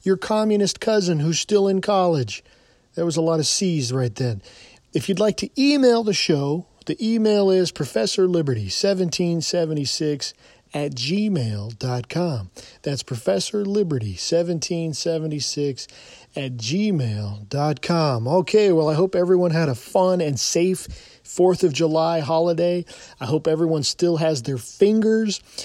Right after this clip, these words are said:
and I hope no one got hurt during the various firework shows. You know, man, fireworks are becoming the rich man's activity, aren't they? Man, they're expensive. I think the last time I bought fireworks was maybe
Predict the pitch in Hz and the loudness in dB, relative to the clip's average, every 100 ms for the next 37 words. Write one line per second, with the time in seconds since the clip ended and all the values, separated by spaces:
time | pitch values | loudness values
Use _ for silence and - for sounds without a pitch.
0 | - 143 143 156 185 156 160 185 175 156 | -6 -2 0 0 0 0 2 2 2 0
1 | 143 127 - 202 220 - - _ - _ | -2 -4 2 4 4 -2 -16 _ -20 _
2 | 143 151 151 147 127 143 156 151 143 - | 0 2 4 2 2 4 4 4 2 -2
3 | - - 190 196 180 190 175 - - _ | -4 2 4 4 4 4 2 -2 -18 _
4 | - - 190 190 185 190 185 - - _ | -6 0 4 4 4 2 0 -4 -18 _
5 | _ _ _ _ - 170 160 - 180 208 | _ _ _ _ -2 0 0 0 0 0
6 | 127 - 285 330 214 160 160 147 127 165 | 0 -2 0 2 2 2 0 -2 0 0
7 | 160 151 139 131 - 135 123 180 - 156 | 0 0 -4 -10 -6 -2 0 0 0 0
8 | 143 131 139 127 - 185 151 120 135 147 | 2 2 0 0 0 2 2 2 0 0
9 | 202 202 - _ _ _ _ _ _ _ | 0 0 -6 _ _ _ _ _ _ _
10 | 139 196 285 262 180 147 131 117 - - | -2 2 2 4 4 2 0 -2 -6 -4
11 | 123 - 98 - _ - - - - 202 | -4 -4 -10 -12 _ -20 -20 -8 -2 0
12 | 269 226 160 170 226 214 226 208 180 180 | 0 -2 0 0 0 -2 -2 0 0 2
13 | 190 190 - 156 131 120 120 131 - 120 | 0 0 0 0 0 0 -2 -4 -6 -8
14 | 202 160 147 | -6 -4 -2